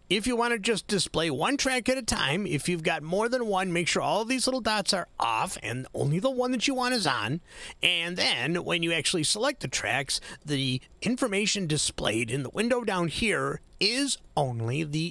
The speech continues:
information in the track you want to edit from.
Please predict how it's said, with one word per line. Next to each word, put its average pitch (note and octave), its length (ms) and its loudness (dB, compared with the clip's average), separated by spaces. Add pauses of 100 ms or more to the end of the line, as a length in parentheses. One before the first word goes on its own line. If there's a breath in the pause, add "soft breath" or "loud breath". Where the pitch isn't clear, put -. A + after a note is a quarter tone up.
information A#2 720 -4
in C3 160 -4
the C#3+ 60 -2
track - 560 -2
you - 80 -8
want - 220 -6
to - 160 -6 (420)
edit A2 260 -2
from. - 200 -8